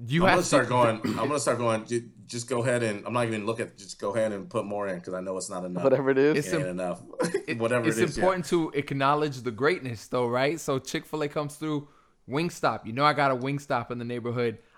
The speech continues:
Speaker 1: I am never scraping for ranch at the end of a, of, like, a ten-piece and fries. Like, I get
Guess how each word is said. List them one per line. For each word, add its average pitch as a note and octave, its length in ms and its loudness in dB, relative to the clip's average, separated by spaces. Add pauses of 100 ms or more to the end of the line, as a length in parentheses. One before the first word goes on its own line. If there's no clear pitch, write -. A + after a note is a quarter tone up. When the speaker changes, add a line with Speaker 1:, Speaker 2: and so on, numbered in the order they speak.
(160)
Speaker 1:
I C#3 140 2
am D3 260 0
never D#3+ 520 -2 (100)
scraping D#3 760 -2
for B2 180 -10
ranch C3 400 -4
at A#2+ 140 -8
the - 160 -4
end C3+ 240 -2 (100)
of A#2 220 -6
a, A#2 340 -6
of, A2 140 -8
like, A2+ 220 -6
a G#2+ 40 -8
ten-piece D3 680 -6
and C3 280 -8
fries. A#2+ 600 -4 (400)
Like, G#2+ 180 -6
I A#2+ 100 2
get C#3 280 -2